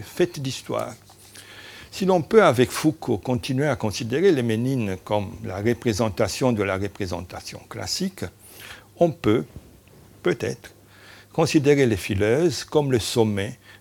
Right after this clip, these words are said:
du récit pictural sur le récit. Dans le Ménine, réflexion sur la représentation, le plus grand défi, tant pictural qu'interprétatif, est, on l'a dit à maintes reprises,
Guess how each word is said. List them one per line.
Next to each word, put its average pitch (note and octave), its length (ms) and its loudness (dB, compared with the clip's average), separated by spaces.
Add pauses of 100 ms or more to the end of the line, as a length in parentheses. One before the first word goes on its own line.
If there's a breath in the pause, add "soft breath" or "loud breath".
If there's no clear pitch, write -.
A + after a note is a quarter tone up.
du D3 400 0
récit C3 480 0
pictural G#2+ 800 -2 (180)
sur F3+ 300 -4
le D#3 120 4
récit. A#2+ 420 -4 (920 loud breath)
Dans G#2+ 200 0
le G2+ 140 0
Ménine, A#2 580 -2 (720 loud breath)
réflexion C3+ 720 2
sur - 160 -2
la F2+ 140 0
représentation, G2+ 920 -2
le A#2 120 2
plus D#3+ 280 0
grand C3 280 0
défi, A#2 480 -2
tant B2 180 0
pictural G#2+ 680 -4
qu'interprétatif, G2+ 1080 -6
est, A#2+ 200 2
on G#2 80 -2
l'a F#2+ 140 -2
dit G2 180 -4
à E2+ 80 -4
maintes F2+ 240 -6
reprises, A#2+ 580 -4